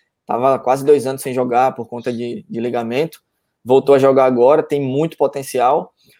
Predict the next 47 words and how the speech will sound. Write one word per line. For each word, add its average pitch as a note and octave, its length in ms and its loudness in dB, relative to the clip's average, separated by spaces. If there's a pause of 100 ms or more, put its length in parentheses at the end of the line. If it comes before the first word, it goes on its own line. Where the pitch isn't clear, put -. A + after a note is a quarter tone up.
(200)
E E3 100 4
o E3+ 60 6
outro D#3+ 480 4
é C#3+ 40 2
um E3 100 -4
cara E3+ 260 2
chamado E3 500 -2
Alex F3+ 440 -2 (180)
Robertson, C#3 560 -4 (280)
que C#3+ 160 -8
tá D#3 300 -2
na F3+ 140 -4
base C#3 340 -2
do B2+ 140 -12
City. E3+ 440 -8 (640)
Só - 260 0
que F3+ 140 -2
esse G#3 180 -2
cara, E3+ 360 2
ele D3 80 2
pode E3 220 0
jogar F3 200 0
por - 180 -14
quatro D#3+ 380 0
seleções. B2+ 800 -6 (260)
Isso F3+ 240 2
é - 20 6
a F#3+ 40 6
Austrália, D3+ 560 2
meus C3 180 -4
queridos. A#2 480 -12 (420)
O, D3 280 -4
os D3 180 0
pai, F3+ 340 2
o D#3 120 0
pai G3+ 260 2
e G#3+ 40 6
o G3+ 60 6
avô D#3+ 240 2
dele C#3 400 2
são C#3+ 180 -6
australianos, C#3 600 -6
jogaram C#3+ 400 -2
pela C#3 160 -4
seleção C3 320 -6
australiana, B2+ 400 -8
inclusive. B2 500 -10